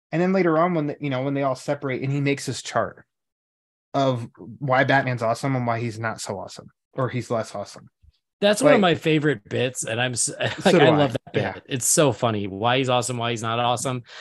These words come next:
Speaker 2: Um, and it's, it's, it makes sense why it made it into the animated film, 'cause it's hys-, hysterical. I love him, like, his little love affairs with the elements of Gotham is so funny, and then they even amp it up in the animated version. But yeah, him,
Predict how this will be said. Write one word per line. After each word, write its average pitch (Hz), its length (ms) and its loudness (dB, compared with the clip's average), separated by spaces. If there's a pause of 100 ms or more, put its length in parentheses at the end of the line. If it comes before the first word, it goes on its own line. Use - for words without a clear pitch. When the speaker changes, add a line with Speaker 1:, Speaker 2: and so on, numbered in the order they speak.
(160)
Speaker 2:
Um, 117 300 0
and 117 180 -2
it's, 117 260 -4
it's, - 480 -2
it 156 140 0
makes 147 200 0
sense 120 200 -4
why 113 200 -2
it 107 80 -8
made 110 180 -2
it 107 200 -6
into 107 140 -6
the 107 140 -4
animated 104 340 -6
film, 92 180 -6
'cause 107 140 -8
it's 104 240 -10
hys-, - 300 -10
hysterical. 101 580 -6 (260)
I 139 120 2
love 147 340 4
him, 113 420 -4 (1300)
like, 131 380 0 (160)
his 143 460 0
little 131 340 -2
love 120 180 -2
affairs 123 540 -2
with 117 180 -6
the 123 140 -2
elements 117 520 -2
of 107 120 -6
Gotham 113 440 0
is 113 200 -4
so 120 360 0
funny, 113 380 -4
and 120 100 -2
then 117 80 -4
they 117 100 -2
even 110 200 -6
amp 104 320 -6
it 123 60 0
up 123 160 -2
in 127 60 -4
the 127 120 -2
animated 127 420 -4
version. 127 380 -2
But 117 120 -6
yeah, 104 180 -6
him, 135 260 -2